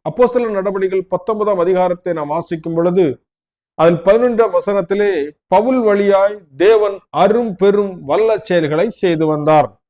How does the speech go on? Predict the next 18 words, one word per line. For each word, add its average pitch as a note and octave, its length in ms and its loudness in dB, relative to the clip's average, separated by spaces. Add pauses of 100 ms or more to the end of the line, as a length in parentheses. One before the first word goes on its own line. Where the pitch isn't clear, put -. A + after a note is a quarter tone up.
(540)
அவரது F3+ 840 2
உடலில் A3+ 680 2
பட்ட F#3+ 640 -2 (440)
கைக்குட்டைகளையும் G#3 840 2 (160)
துண்டுகளையும் G#3 600 2
கொண்டு D#3 280 0
வந்து D3+ 480 0 (480)
நோயுற்றோர் A3 760 4
மீது G3+ 580 2
வைத்ததும் F#3 800 0 (340)
பிணிகள் A3+ 680 2
அவர்களை G3+ 560 4
விட்டு F#3+ 480 -4
நீங்கி E3+ 460 0
போனது, E3 460 2 (760)
பொல்லாத G3+ 760 6
ஆவிகளும் A3+ 560 0 (240)
வெளியேறினது." F3 800 4